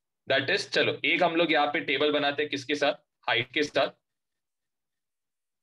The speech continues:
ये हम लोग का height का जो है कॉलम है। Next हम लोग कॉलम बनाते हैं। चलो, इसके ऊपर एक कॉलम बना लेना। यहाँ पे velocity in Y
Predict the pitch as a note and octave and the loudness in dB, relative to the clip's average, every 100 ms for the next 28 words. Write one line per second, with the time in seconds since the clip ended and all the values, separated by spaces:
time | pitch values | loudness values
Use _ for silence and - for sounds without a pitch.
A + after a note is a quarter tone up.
0 | _ _ _ _ _ _ _ _ - G2+ | _ _ _ _ _ _ _ _ -4 0
1 | A2 A2+ A#2+ B2+ B2 A2+ A#2+ - B2+ A#2+ | 0 0 0 0 2 0 -2 -2 0 0
2 | A#2+ C#3 - G2+ G#2 G#2 A2+ _ _ _ | 0 -2 0 0 0 -4 -8 _ _ _
3 | _ _ _ - C3+ F3+ F#3 D#3+ E3+ E3 | _ _ _ -4 -2 0 0 0 0 0
4 | D3 D3 D3+ D3 C#3+ B2+ F#3 F3+ A2 G2 | 0 0 0 -2 -4 -4 -6 -4 -4 -4
5 | - A#2 C3 B2+ B2 A2+ A2 A2 A2 G#2+ | -4 -4 -2 -2 0 0 0 0 0 -2
6 | A#2 - _ _ _ _ _ _ _ _ | -4 -8 _ _ _ _ _ _ _ _
7 | _ _ _ A#2 B2 B2 D#3 C3 B2 C#3 | _ _ _ 0 2 2 2 4 4 2
8 | D3 C#3+ D3 C3 A#2 | 0 -2 -2 0 0